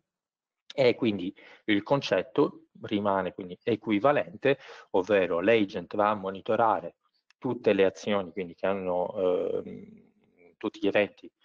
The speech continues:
all'interno quindi del, del worker node legati ai vari container, e in funzione quindi delle detection che siano quindi tramite static A I engine, dynamic comp-, eh, behavioral,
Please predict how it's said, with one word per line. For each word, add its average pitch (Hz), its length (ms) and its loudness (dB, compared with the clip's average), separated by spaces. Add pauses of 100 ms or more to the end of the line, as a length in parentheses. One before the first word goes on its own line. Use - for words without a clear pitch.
(180)
all'interno 98 540 0
quindi 92 180 -10
del, 90 440 -4
del 92 160 2
worker 113 480 2
node 101 360 0
legati 98 440 -2
ai 85 80 -2
vari 104 300 0
container, 127 580 -2 (380)
e 131 100 2
in 120 100 0
funzione 117 440 -2
quindi 101 240 -8
delle 101 260 0
detection 101 560 0 (640)
che - 140 -4
siano 107 360 2
quindi 98 460 -4
tramite 98 460 0
static 107 540 0
A 113 360 6
I 113 300 2
engine, 92 520 -2
dynamic 101 540 0
comp-, 107 400 -12
eh, 101 200 -2
behavioral, 101 800 0